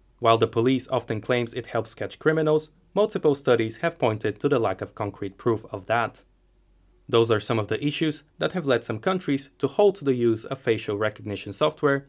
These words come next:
in public spaces. In the U S, some states or cities have banned the use while others allow it. Over in Europe, it's still largely ungoverned. There aren't any laws that specifically address the topic. The E U announced publicly in the beginning of the year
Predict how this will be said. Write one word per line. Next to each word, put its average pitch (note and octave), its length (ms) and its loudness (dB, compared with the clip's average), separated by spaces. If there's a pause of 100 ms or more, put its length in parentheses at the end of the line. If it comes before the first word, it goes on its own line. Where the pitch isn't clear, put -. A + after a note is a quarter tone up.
in F#3 100 -2
public A2+ 340 -2
spaces. - 680 -4 (680)
In B2 140 -2
the A2 100 0
U G#2 200 2
S, D#3 280 -2 (200)
some A2+ 220 -4
states A#2 460 0
or A2+ 100 -2
cities D#3 520 -4
have A2+ 200 -6
banned F3+ 240 0
the D3+ 80 2
use A#2+ 360 0 (120)
while F3 240 0
others A2 400 0
allow G#2+ 320 2
it. G#2+ 240 -6 (460)
Over A2 260 0
in G2 140 -4
Europe, E3 360 2 (220)
it's F3+ 160 -2
still A#2 240 0
largely C3+ 500 0
ungoverned. G#2+ 680 0 (500)
There B2+ 160 4
aren't B2+ 260 2
any A#2 160 -2
laws C3 400 2
that A2+ 200 -2
specifically B2+ 760 -4
address G#2+ 340 -2
the G2+ 100 -8
topic. - 540 -2 (640)
The A#2+ 200 -2
E C3 100 0
U A2+ 180 4
announced G#2 340 -2
publicly A#2+ 500 2
in A2+ 120 -4
the A2 80 -2
beginning G#2 420 -2
of F#2+ 140 -4
the G2+ 80 -2
year E3 340 0